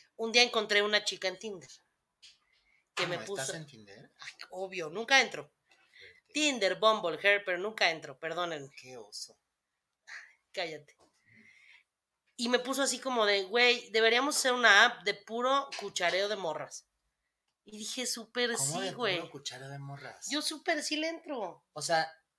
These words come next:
Speaker 2: ¿nada más cuchareamos y te vas?
Speaker 1: Ajá. Amorcito un ratito y bueno, besito, bye.
Speaker 2: No, yo sí paso. O sea, sí quiero cuchareo, pero no de un desconocido.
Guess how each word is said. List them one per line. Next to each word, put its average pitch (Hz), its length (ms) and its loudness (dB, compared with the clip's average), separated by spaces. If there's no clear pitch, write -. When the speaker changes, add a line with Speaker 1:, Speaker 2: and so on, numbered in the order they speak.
Speaker 2:
¿nada 139 200 0
más 160 100 -2
cuchareamos 147 480 -2
y 139 40 -16
te 117 120 -4
vas? - 480 -4
Speaker 1:
Ajá. 320 280 0
Amorcito 226 540 -6
un 262 80 -4
ratito 240 400 -4
y 240 140 -4
bueno, 233 380 -10
besito, 220 380 -8
bye. 233 200 -2
Speaker 2:
No, 147 680 -10
yo 135 200 -12
sí 135 120 -14
paso. - 320 -8
O 156 80 -6
sea, 151 140 -2
sí 147 200 -4
quiero 170 200 -4
cuchareo, 135 440 -6
pero 123 240 -6
no 117 200 -8
de 107 340 -8
un 107 180 -16
desconocido. 104 680 -14